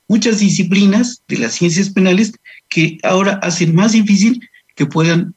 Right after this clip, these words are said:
escurrir a la acción de la justicia. Bueno, Sigamos.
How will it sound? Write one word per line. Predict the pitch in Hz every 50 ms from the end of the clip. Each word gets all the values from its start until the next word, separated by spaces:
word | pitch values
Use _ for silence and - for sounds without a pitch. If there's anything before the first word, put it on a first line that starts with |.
| _ _ _ _ _ _ _
escurrir | - 151 151 147 - - 170 156 156 175 180 196 202 196 185 - _ _ _
a | - -
la | 143 135
acción | 127 - - - 151 160 165 156 160 -
de | - 143
la | 143 120
justicia. | 113 - - 107 - - - 76 76 - - - - - _ _
Bueno, | - - - - _ _ _ _ _ _ _ _ _ _ - _ _ -
Sigamos. | - 208 208 226 226 208 - - - - -